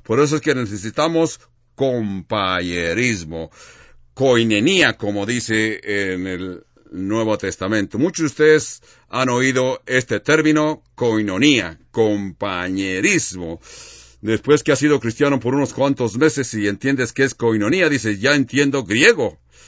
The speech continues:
Eso quiere decir compañerismo, comunión. Quiere decir compartir algo con alguien más. Pero quisiera decirles lo que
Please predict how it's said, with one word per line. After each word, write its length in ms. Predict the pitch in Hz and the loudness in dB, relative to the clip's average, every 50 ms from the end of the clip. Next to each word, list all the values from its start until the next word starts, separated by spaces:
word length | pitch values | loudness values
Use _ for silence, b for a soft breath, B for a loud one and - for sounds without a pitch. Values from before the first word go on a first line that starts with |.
| b b b b b b | b b b b b b
Eso 340 | - 117 113 - - 117 - | -4 -4 -4 -4 -6 -8 -6
quiere 240 | - 127 135 135 | -2 -2 0 2
decir 640 | 123 110 104 - 143 151 170 170 175 175 175 180 - b b b b b b b b b b _ | 0 0 0 2 4 4 6 4 4 2 0 0 -2 b b b b b b b b b b _
compañerismo, 1000 | - 123 127 120 98 123 123 107 104 143 165 156 107 104 101 95 85 76 73 - _ _ _ | -4 -4 -4 -2 0 0 2 4 6 6 6 6 4 0 -6 -6 -6 -8 -10 -14 _ _ _
comunión. 760 | - 151 147 135 123 117 110 127 180 196 160 113 90 80 - _ _ B B B B B B B B B B B B _ _ _ - | 0 0 0 2 2 0 2 2 2 2 2 0 -2 -6 -10 _ _ B B B B B B B B B B B B _ _ _ -2
Quiere 220 | - 165 196 208 | 0 2 4 6
decir 380 | 202 185 - 165 185 196 180 156 _ _ _ _ _ | 4 4 2 2 -2 -2 -2 -4 _ _ _ _ _
compartir 1080 | - 123 123 117 113 110 107 104 95 - 104 98 92 90 - _ - 95 95 98 98 | -2 0 0 0 0 -2 -4 -6 -6 -8 -8 -6 -8 -10 -10 _ -8 -6 -6 -4 -2
algo 800 | 127 185 214 226 233 220 202 185 151 _ - 156 190 196 190 156 | 0 2 4 4 2 2 -2 -12 -18 _ -8 -4 -4 -4 -4 -4
con 280 | - 123 110 104 107 | -6 -6 -4 -2 -2
alguien 460 | 123 135 139 123 117 135 135 127 120 | 0 -2 -2 0 0 0 0 0 0
más. 1080 | 107 101 98 98 107 113 117 113 107 101 92 90 82 82 85 - - - - - - - _ - _ _ _ _ _ _ _ _ _ _ _ _ _ _ _ _ _ _ _ - - - | -4 -4 -4 -4 -2 -2 0 -2 -2 -2 -4 -6 -8 -10 -14 -16 -18 -18 -18 -18 -20 -20 _ -20 _ _ _ _ _ _ _ _ _ _ _ _ _ _ _ _ _ _ _ -20 -10 -4
Pero 360 | 123 127 123 123 117 104 - b b b b b b | 0 2 2 2 0 0 -4 b b b b b b
quisiera 460 | - 139 135 127 190 233 240 233 214 | -2 -2 -2 0 2 0 2 2 2
decirles 640 | 185 165 - 175 196 196 175 175 165 160 127 - - | 2 0 0 0 -2 0 0 0 0 0 -2 -4 -4
lo 160 | 127 127 117 | -4 -4 -4
que 320 | - - 123 117 113 - | -2 -2 -2 -2 -2 -4